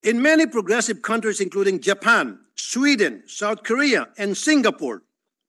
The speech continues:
the waste-to-energy technology and system has long been relied upon. Hindi po groundbreaking itong konsepto na ito.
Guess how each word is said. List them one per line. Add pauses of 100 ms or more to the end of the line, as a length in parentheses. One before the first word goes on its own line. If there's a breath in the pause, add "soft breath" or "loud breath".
(280)
the
waste-to-energy
technology
and
system (400 soft breath)
has
long
been
relied
upon. (920)
Hindi
po
groundbreaking
itong (180)
konsepto
na
ito.